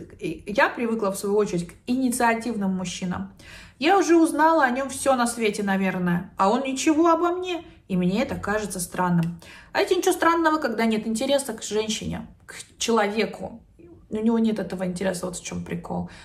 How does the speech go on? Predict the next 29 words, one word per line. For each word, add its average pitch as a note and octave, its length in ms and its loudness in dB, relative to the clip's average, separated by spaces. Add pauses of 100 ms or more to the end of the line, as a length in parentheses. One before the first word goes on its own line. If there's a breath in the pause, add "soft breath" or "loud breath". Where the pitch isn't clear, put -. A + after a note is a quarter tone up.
Он G#3 160 -4
просто E4+ 380 2
поддерживает A3 760 0
вялое G3 460 4
общение, G4+ 460 -2
возможно, C4+ 460 0
с - 80 -8
надеждой G3 340 -2
того, G#3 160 -2
что G3 140 -6
вы G3+ 60 -2
ещё G3 120 -4
раз F#3 140 -4
прилетите, D#4+ 760 0 (320 loud breath)
и G3+ 80 -2
всё-таки D4 380 0
у - 20 2
вас A#3 160 2
там G3 160 -4
какой-то G#3+ 380 0
интим G#3 400 -2
и F#3 100 0
что-нибудь G3 240 -4
такое, G#3+ 380 0
типа, - 260 -12
будет. E3 380 0
Вот F#3+ 180 -4
и - 20 -10
всё. - 340 -8